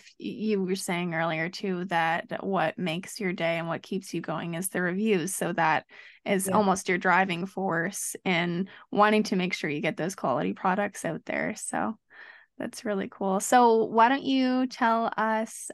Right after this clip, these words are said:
Speaker 1: um, and our viewers where they can find you, um, physically and online, um,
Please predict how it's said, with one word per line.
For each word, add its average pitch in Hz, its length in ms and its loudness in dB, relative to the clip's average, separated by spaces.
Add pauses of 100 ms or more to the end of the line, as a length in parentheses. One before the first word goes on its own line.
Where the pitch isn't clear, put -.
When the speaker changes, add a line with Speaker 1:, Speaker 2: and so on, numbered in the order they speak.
Speaker 1:
um, 208 720 -2
and 202 460 -2
our 196 160 2
viewers 208 600 2
where 208 280 2
they 208 260 0
can 202 420 0
find 220 480 4
you, 240 400 2 (460)
um, 196 880 4 (140)
physically 240 920 2
and 214 400 2
online, 214 640 0 (220)
um, 208 840 0